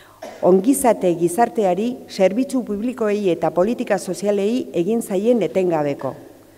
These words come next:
Murrizketak jendartearen bizi kalitatea okertzen du. Dirurik ez dagoela diote, eta urte luzez U P N eta P C Nek gobernuan egin duten zauketa basatia eskutatzen dute.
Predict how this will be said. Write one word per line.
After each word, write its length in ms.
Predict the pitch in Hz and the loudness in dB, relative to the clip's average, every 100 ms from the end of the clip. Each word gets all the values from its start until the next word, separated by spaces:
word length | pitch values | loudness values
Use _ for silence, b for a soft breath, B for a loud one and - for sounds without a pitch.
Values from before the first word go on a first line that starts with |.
| b b b b b _ _ _ | b b b b b _ _ _
Murrizketak 680 | 175 190 254 247 247 240 262 - | 2 4 2 0 0 2 0 0
jendartearen 760 | 170 175 175 226 226 196 208 254 190 | 4 4 4 2 2 2 2 2 2
bizi 300 | 208 240 233 | -2 -2 -4
kalitatea 680 | - 185 202 185 180 175 226 - - | 0 0 0 -2 0 2 2 -2 0
okertzen 640 | 175 170 226 233 - 160 147 | 2 4 4 2 0 0 0
du. 80 | 139 - - - B B B B _ | -6 -12 -18 -20 B B B B _
Dirurik 460 | 185 214 277 277 240 | 0 2 4 4 2
ez 60 | 208 | 4
dagoela 480 | 208 196 214 214 156 | 4 4 4 4 2
diote, 440 | 151 143 143 131 135 - - | 2 0 -2 -6 -8 -8 -2
eta 240 | 175 175 | 2 4
urte 320 | 185 254 226 | 4 4 2
luzez 380 | 208 214 233 285 277 - | 0 0 0 -2 -2 -6
U 80 | 247 | -2
P 160 | 196 156 | 0 2
N 100 | 156 | 2
eta 220 | 156 160 | 2 0
P 160 | 156 220 | 0 -2
C 240 | 220 180 175 | 0 0 2
Nek 300 | 226 262 - B B | 0 -2 -6 B B
gobernuan 540 | 180 196 254 240 240 226 | 4 6 6 6 4 2
egin 220 | 185 240 | 2 0
duten 320 | 214 220 254 | 2 4 2
zauketa 600 | 254 214 226 - 214 240 214 | 2 2 0 0 0 2 2
basatia 540 | 165 202 196 208 226 | 0 -4 -4 -2 0
eskutatzen 640 | 190 - 208 202 196 208 175 | -2 -6 -6 -4 -2 -4 -2
dute. 320 | 135 - | -4 -4